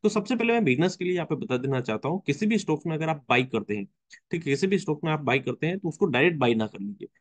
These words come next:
उसके लिए आपके तीन से चार स्टेप्स होते हैं जिनको आपको फॉलो करना पड़ता है। पहला स्टॉक्स, अ,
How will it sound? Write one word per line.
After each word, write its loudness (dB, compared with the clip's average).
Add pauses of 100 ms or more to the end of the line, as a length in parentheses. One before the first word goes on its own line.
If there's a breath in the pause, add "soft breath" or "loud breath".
(120)
उसके -2
लिए 4
आपके 0
तीन 0
से 2
चार 0
स्टेप्स -2
होते -2
हैं -2
जिनको -4
आपको -4
फॉलो 4
करना 0
पड़ता -10
है। -10 (320)
पहला 6
स्टॉक्स, 0
अ, -2